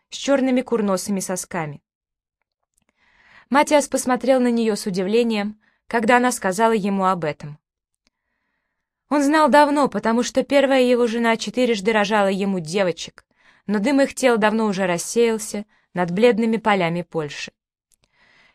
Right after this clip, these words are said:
Её молчание он понимал по-своему, и что тут говорить, никак не думал, что она сама об этом не знает. «Мне сорок семь, а тебе скоро шестьдесят».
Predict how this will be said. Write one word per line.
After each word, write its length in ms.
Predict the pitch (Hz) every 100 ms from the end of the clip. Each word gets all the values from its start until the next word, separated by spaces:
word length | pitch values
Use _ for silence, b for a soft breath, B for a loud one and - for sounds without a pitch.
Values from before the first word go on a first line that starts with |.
| -
Её 240 | 226 294
молчание 640 | 302 302 294 - 247 240 233
он 120 | 214
понимал 460 | 233 233 208 180
по-своему, 640 | - 202 - 202 175 151 - _ _ b b b -
и 60 |
что 220 | 190 302
тут 160 | 285 269
говорить, 540 | 208 247 220 226 -
никак 380 | 233 220 196 170
не 140 | 190 165
думал, 420 | 214 208 202 196 _ _ _
что 240 | - 285
она 180 | 247 214
сама 360 | 190 202 196 185
об 120 | 175
этом 280 | 165 165 165
не 100 | 170
знает. 540 | 160 147 131 - _ _ _ _ _ _ _ _ _ _ _ _ _ _ _ _
«Мне 240 | 208 285 330
сорок 360 | 311 294 285
семь, 340 | - - 277 208
а 60 |
тебе 260 | 196 214 254
скоро 340 | - 247 240
шестьдесят». 800 | 220 226 180 196 - 202 180 -